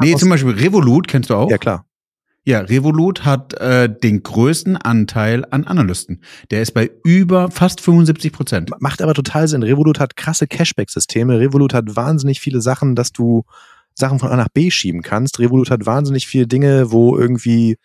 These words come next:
Speaker 2: tagesaktuelle Umrechnungskurse relevant sind. Also da macht Sinn. Ich würd aber sagen
Speaker 1: Wise auch und Monday zum Beispiel auch. Monday würde ich eher als sas-Unternehmen einschätzen.
Speaker 2: Oh, Monday ist schwierig. Nee. Ich würd,
Speaker 1: Hm?
Speaker 2: ich, ich würd Monday wirklich,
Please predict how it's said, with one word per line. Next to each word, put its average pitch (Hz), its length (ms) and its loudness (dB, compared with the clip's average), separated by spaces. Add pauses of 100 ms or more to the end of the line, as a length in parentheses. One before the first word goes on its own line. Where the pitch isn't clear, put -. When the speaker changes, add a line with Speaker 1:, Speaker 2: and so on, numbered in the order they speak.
(380)
Speaker 2:
tagesaktuelle 127 1040 0
Umrechnungskurse 101 880 0
relevant 85 400 -4
sind. 196 300 -4 (400)
Also 120 180 -2
da 127 160 2
macht 175 220 -2
Sinn. 123 100 0 (160)
Ich - 140 -4
würd 180 100 2
aber 147 160 2
sagen 135 400 0
Speaker 1:
Wise 120 400 0
auch 165 220 0
und 190 140 2
Monday 147 340 4
zum 151 140 -2
Beispiel 151 240 -2
auch. 113 160 -2
Monday 135 440 2
würde 131 140 2
ich - 260 -10
eher 156 240 -4
als 214 220 -8
sas-Unternehmen 87 580 -6
einschätzen. 87 520 -14 (100)
Speaker 2:
Oh, - 40 -20 (400)
Monday 107 220 -10
ist - 100 -6
schwierig. - 460 -10 (800)
Nee. 104 380 0 (600)
Ich - 180 -4
würd, 131 100 0
Speaker 1:
Hm? 202 60 -2
Speaker 2:
ich, - 120 -4
ich 104 120 -2
würd 107 100 2
Monday 127 400 2
wirklich, 131 420 -4